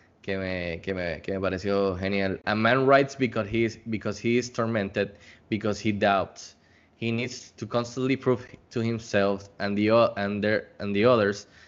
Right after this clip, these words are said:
that he's worth something. And if I know for sure that I'm a genius, why write then? What the hell for?" Eh, que eso me pareció cool. Eh, entre las cosas que encontré, no mucho.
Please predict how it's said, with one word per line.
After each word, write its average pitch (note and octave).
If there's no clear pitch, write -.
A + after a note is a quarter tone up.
that G#2
he's A2+
worth A#2+
something. F#2
And G#2
if G#2
I A#2+
know C#3+
for C#3+
sure B2+
that A2+
I'm G#2+
a A2
genius, G#2
why A2
write G#2+
then? G#2
What G2+
the G2+
hell G2
for?" G2+
Eh, F#2
que F2+
eso F#2
me F#2+
pareció G2+
cool. G2+
Eh, G2+
entre A2+
las G#2+
cosas A#2+
que C3+
encontré, B2+
no A2
mucho. C3+